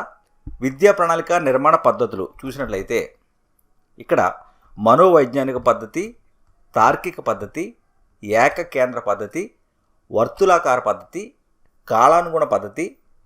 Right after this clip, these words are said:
సహసంబంధ పద్ధతి, శీర్షిక పద్ధతి, సహసంబంధ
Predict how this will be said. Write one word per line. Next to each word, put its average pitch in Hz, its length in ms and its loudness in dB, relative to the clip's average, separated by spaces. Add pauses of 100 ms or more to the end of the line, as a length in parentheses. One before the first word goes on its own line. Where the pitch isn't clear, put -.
(120)
సహసంబంధ 139 760 -2 (100)
పద్ధతి, 101 340 -4 (600)
శీర్షిక 160 520 -4 (100)
పద్ధతి, 107 340 -6 (440)
సహసంబంధ 143 680 -2